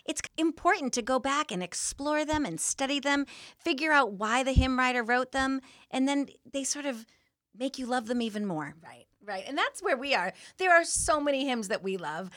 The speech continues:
Speaker 1: Mm-hmm.
Speaker 2: In fact,
Speaker 1: Mm-hmm.
Speaker 2: we had to try to pick one to start our podcast, and it was really hard.
Speaker 1: It was really hard. Like, how do you just choose one? Now, we hopefully will be doing this podcast for many, many weeks.
Speaker 2: <laughs>
Speaker 1: Please subscribe.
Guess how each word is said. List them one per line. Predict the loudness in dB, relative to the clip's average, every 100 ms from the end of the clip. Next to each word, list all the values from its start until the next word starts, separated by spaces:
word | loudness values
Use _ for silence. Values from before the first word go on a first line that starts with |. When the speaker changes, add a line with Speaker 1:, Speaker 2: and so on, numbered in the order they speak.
| -6
Speaker 1:
Mm-hmm. | 0 2
Speaker 2:
In | 2
fact, | 4 6 6
Speaker 1:
Mm-hmm. | 4 0
Speaker 2:
we | 0
had | 2 2 0
to | -8
try | -2 2 4
to | 4 -2 -4 _ _
pick | -4 -4 -4
one | -10 -4 0 0 0 -2 -4 -10 -8
to | -4
start | -2 6 8 8
our | 6 2
podcast, | 2 0 2 0 0 -4
and | -4
it |
was | -2 0
really | 0 4
hard. | 6 6 4
Speaker 1:
It | 2 4
was | 4 6
really | 6 8 8
hard. | 8 6
Like, | 2 6
how | 8 8
do | 8
you | 4 2
just | -2 -4 -4 -6
choose | -4 -2 -2 -2
one? | 0 4
Now, | 6 6 2
we | -6 0
hopefully | 0 0 -2 0
will | 0
be | -2 -2
doing | -2 -4
this | -6 -4
podcast | -2 -2 -2 -4 -4 -4
for | -4
many, | -2 0
many | 0 2 2
weeks. | 0 -2 -4 -6 -6
Speaker 2:
<laughs> |
Speaker 1:
Please | -4 -2 -2
subscribe. | -4 -4 -2 0 0 -2 -8